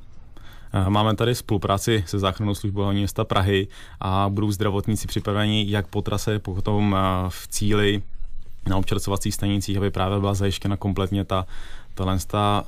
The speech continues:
správa. Konkrétní číslo vám takhle neřeknu, ale je to několik desítek, když se takhle nezdá, že by to mohlo být hodně, ale samozřejmě v pohotovosti je i dispatching a zálohy, sanitky,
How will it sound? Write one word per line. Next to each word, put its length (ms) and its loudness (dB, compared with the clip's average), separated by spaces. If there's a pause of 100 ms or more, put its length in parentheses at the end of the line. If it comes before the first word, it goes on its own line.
správa. 360 -2 (340)
Konkrétní 500 2
číslo 440 -2
vám 220 0
takhle 280 -2
neřeknu, 640 0
ale 180 0
je 80 0
to 240 0
několik 400 2
desítek, 680 0 (120)
když 200 -4
se 80 0
takhle 220 0
nezdá, 200 2
že 100 4
by 80 4
to 100 2
mohlo 240 4
být 120 4
hodně, 300 2 (240)
ale 120 2
samozřejmě 440 2
v 40 0
pohotovosti 840 0
je 100 2
i 160 -2
dispatching 760 0 (100)
a 300 2 (240)
zálohy, 500 4
sanitky, 720 0